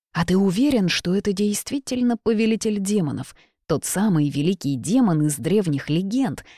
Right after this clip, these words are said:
а не какая-то безумная тварь, которая им притворяется?» До ушей Ланьхуа донёсся бурный диалог двух служителей за дверьми — и орхидея внезапно почувствовала себя виноватой перед большим демоном,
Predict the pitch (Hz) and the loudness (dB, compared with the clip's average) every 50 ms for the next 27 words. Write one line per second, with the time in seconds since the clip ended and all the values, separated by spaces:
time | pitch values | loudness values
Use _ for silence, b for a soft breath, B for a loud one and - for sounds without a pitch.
0 | B B 165 160 160 147 - 170 165 - 202 170 160 139 147 143 135 127 165 160 | B B 0 0 0 2 0 0 0 0 2 0 0 0 -2 -2 -2 -2 -2 0
1 | 165 190 185 170 156 131 127 123 - - - 202 254 269 233 208 B B B B | 0 2 2 2 2 0 -2 -4 -6 -6 -4 -2 0 0 -2 -4 B B B B
2 | - 165 - 160 160 160 156 156 151 151 151 139 - 143 139 - - 165 180 185 | -6 -4 -2 -2 0 0 0 0 0 0 -2 -2 -4 -6 -6 -6 -4 -2 -2 -2
3 | 165 156 123 - 143 - - - - - - _ _ _ _ _ _ _ _ _ | -2 -4 -6 -10 -10 -10 -10 -10 -10 -12 -16 _ _ _ _ _ _ _ _ _
4 | _ _ _ _ _ _ _ _ _ _ - 147 143 160 156 156 - - - 170 | _ _ _ _ _ _ _ _ _ _ -4 -2 0 0 0 0 -2 -2 -2 0
5 | 165 143 139 143 143 143 139 - - - 156 185 180 139 143 143 143 151 165 170 | 0 0 0 0 0 -2 -2 -4 -4 -4 -4 -2 -2 -2 -2 -2 -2 -2 -2 -2
6 | - - - - 107 - - - 226 240 226 226 220 214 196 - 185 175 170 175 | -4 -6 -6 -8 -8 -8 -8 -8 -6 -4 -2 -2 0 0 0 0 0 0 0 0
7 | 175 180 175 - 165 139 151 151 - - - - - 165 170 170 175 190 180 - | -2 -4 -6 -8 -8 -6 -6 -6 -6 -8 -8 -6 -4 -4 -4 -4 -4 -4 -4 -4
8 | - 117 123 127 131 135 131 117 127 135 147 - 143 147 135 131 - b b b | -6 -6 -6 -6 -6 -8 -8 -8 -8 -8 -6 -6 -4 -4 -4 -6 -8 b b b
9 | b b b _ - 135 175 175 180 180 - - 226 226 254 269 277 277 233 226 | b b b _ -2 0 0 0 0 -2 -4 -6 -6 -4 -4 -4 -4 -2 0 2
10 | 226 226 226 202 196 196 202 - - 233 240 240 - - - 240 - - 214 196 | 2 2 2 2 0 -2 -2 -4 -4 -6 -6 -6 -6 -6 -8 -6 -6 -4 -4 -4
11 | 190 - - - 196 190 196 202 208 208 202 - - 190 175 196 196 185 208 208 | -4 -4 -6 -6 -4 -2 0 0 0 0 0 -2 -4 -2 -2 0 0 0 0 0
12 | 214 220 214 208 190 170 160 - 131 190 - - 202 165 156 135 139 139 139 123 | 0 0 0 0 -2 -2 -2 -2 -4 -4 -4 -2 -2 -2 -2 -2 0 0 0 0
13 | 123 - - 139 139 143 135 127 160 208 220 208 165 139 117 | -2 -2 -2 -2 0 0 0 0 0 0 0 0 0 -2 -2